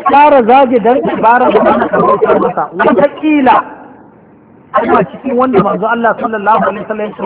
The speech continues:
waɗansu, wallahi haka Ramadanin ke shigowa ya fita ya bar su, ba su da ladan azumi da ƙwayan zarra. Sakamakon azumin su kawai shine shan da suka yi. Waɗansu da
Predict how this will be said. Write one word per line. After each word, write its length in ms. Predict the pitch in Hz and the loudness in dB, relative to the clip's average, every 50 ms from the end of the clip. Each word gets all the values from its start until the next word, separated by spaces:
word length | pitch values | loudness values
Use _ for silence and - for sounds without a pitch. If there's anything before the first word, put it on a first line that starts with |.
| 190 - 233 | -4 -2 -2
waɗansu, 680 | 240 - - 269 254 269 240 - 277 302 330 302 - - - - - - - - - - - - - - - - | -2 0 0 0 0 0 0 -2 -2 0 0 0 -2 -6 -12 -20 -20 -20 -20 -20 -20 -20 -20 -20 -20 -20 -16 -10
wallahi 460 | - - - 190 185 202 220 240 220 | -4 -2 -2 -2 0 2 2 2 2
haka 300 | 190 220 226 - - 185 | 2 0 0 0 0 0
Ramadanin 680 | 202 190 185 175 170 170 196 214 226 - 226 214 196 170 - - | 2 0 0 -2 -2 0 2 2 2 2 2 0 -2 -4 -6 -6
ke 140 | 185 170 151 - - | -6 -6 -6 -10 -16
shigowa 600 | - 208 190 208 240 226 208 196 - 208 214 220 | -18 -12 -4 0 2 2 2 2 2 4 2 2
ya 160 | 220 214 196 - | 2 0 -2 -4
fita 300 | - - 170 - 208 226 | -4 -8 -12 -6 -4 0
ya 140 | 226 220 - | 0 2 2
bar 180 | - - 370 - - - | 2 2 0 0 -2 -4
su, 120 | 220 190 | -6 -4
ba 140 | 165 175 185 175 202 214 - | -2 0 2 2 2 0 -2
su 80 | 220 | -4
da 160 | 196 175 180 170 | -6 -6 -4 -2
ladan 600 | 175 - 208 214 220 220 202 208 220 226 226 233 - - - | 0 2 4 4 4 4 2 0 -2 -2 -4 -6 -8 -4 -4
azumi 460 | 233 233 220 214 196 196 202 220 208 175 196 - 180 175 185 196 - | -4 -4 -4 -8 -12 -12 -10 -10 -10 -10 -10 -10 -10 -10 -10 -8 -8
da 100 | 170 160 | -8 -8
ƙwayan 460 | - 175 170 165 175 180 190 190 175 | -8 -6 -6 -4 -4 -4 -6 -4 -2
zarra. 360 | 196 202 185 - - - - - - - - - - - - - - - - - - - | -2 0 0 0 -2 -2 -4 -8 -12 -20 -20 -20 -20 -20 -20 -20 -20 -20 -20 -16 -8 -4
Sakamakon 800 | - - - - - - - - - 359 381 - - 262 220 - - | -2 -2 -2 -2 -2 -4 -2 -2 -2 0 2 2 2 2 2 0 0
azumin 460 | - 247 226 214 202 202 214 240 240 - | -4 -4 -2 -2 -4 -4 -4 -6 -6 -8
su 80 | - 190 | -10 -8
kawai 220 | - 233 233 214 185 - | -4 -2 -2 -2 -4 -6
shine 260 | 226 220 214 208 175 | -10 -8 -8 -8 -8
shan 200 | - - - 190 185 190 185 202 202 - - | -6 -6 -6 -6 -8 -10 -8 -8 -6 -6 -8
da 80 | 151 147 - - | -10 -12 -14 -14
suka 180 | 180 - 151 | -16 -14 -14
yi. 160 | 139 135 - - - - - - _ _ _ _ _ _ - - - - _ _ - | -16 -16 -18 -20 -20 -20 -20 -20 _ _ _ _ _ _ -20 -20 -20 -20 _ _ -12
Waɗansu 640 | 165 160 - - - - 339 202 254 254 - 277 254 | -8 -4 -2 -2 -2 -2 0 0 -2 -2 -2 -4 -6
da 80 | 262 | -6